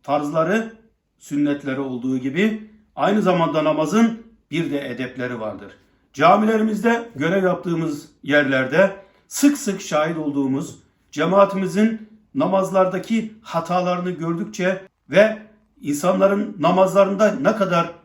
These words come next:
sünnetlere ve edeplere riayet etmediklerini görebiliyoruz değerli kardeşlerim. Bu camilerimizde yapılmış olan hatalardan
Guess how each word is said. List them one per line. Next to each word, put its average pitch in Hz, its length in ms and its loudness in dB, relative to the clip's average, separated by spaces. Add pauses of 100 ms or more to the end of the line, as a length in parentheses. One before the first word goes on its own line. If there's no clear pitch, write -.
(160)
sünnetlere 180 680 -2
ve 165 160 -6
edeplere 165 500 -6
riayet 160 360 -2
etmediklerini 151 840 -4 (280)
görebiliyoruz 143 760 -2
değerli 127 240 -6
kardeşlerim. 107 440 -12 (460)
Bu 233 360 0
camilerimizde 214 680 4
yapılmış 214 440 2
olan 175 240 -2
hatalardan 180 800 -4